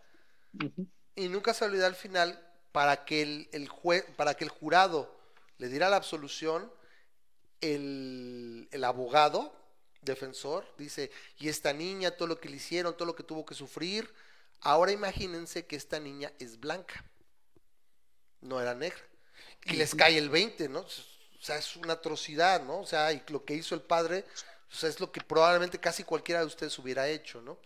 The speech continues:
Speaker 2: Entonces, yo creo que es más visible en ese sentido.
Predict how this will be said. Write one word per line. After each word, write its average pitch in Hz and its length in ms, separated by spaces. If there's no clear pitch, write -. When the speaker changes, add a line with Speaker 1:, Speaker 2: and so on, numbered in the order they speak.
Speaker 2:
Entonces, - 360
yo 170 140
creo 220 160
que 226 100
es 196 80
más 185 200
visible 175 300
en - 20
ese 165 140
sentido. 170 340